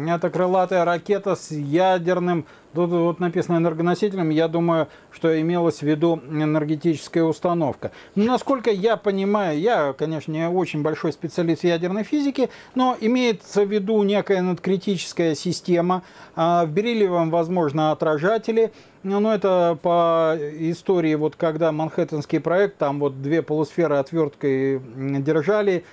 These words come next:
и вот они сомкнулись, и все получили нейтронное облучение. А, ну и здесь, э, когда пытались, э,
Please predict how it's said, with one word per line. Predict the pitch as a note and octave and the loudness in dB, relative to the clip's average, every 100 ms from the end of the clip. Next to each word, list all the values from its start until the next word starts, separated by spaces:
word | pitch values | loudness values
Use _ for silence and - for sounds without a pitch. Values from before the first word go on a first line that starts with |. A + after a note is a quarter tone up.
| - | -10
и | D3 | -4
вот | D#3 | -2
они | D#3+ D#3 | -2 -2
сомкнулись, | D3 E3 E3 G#3 A3 G3+ - | -2 -4 -2 0 0 0 -2
и | C3+ | -2
все | F#3+ | -2
получили | F3+ D#3+ D3+ D#3 D3 | 0 0 0 -2 0
нейтронное | D3+ D#3 E3 D#3 D3+ D3 | -2 0 -2 -2 -2 -2
облучение. | C#3+ D3+ E3+ B3+ C4 C4 A#3 - - - - - | -2 -2 -2 -2 0 0 -2 -8 -20 -20 -20 -12
А, | G3 F#3 F#3 F3 E3+ | -4 0 2 2 0
ну | B3+ | 0
и | B3 | 0
здесь, | G3 A3+ A#3+ G3+ | 0 0 0 0
э, | E3+ | 0
когда | F3 F#3 G3 | -2 0 0
пытались, | - F3 G3 E3+ | 0 -2 0 0
э, | D#3+ D#3 D3+ D3 C#3+ | 0 2 2 2 2